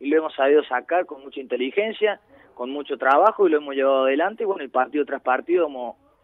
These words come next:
haciéndonos fuertes. Y bueno, hoy estamos en una posición, lógicamente, parada, pero en la tabla expectante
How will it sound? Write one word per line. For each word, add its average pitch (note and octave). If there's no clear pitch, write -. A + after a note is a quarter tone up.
haciéndonos C3+
fuertes. G#3
Y -
bueno, G3+
hoy D3
estamos D3
en C#3+
una C#3
posición, C#3+
lógicamente, C#3
parada, C#3+
pero B2
en A#2+
la A#2+
tabla E3
expectante C3+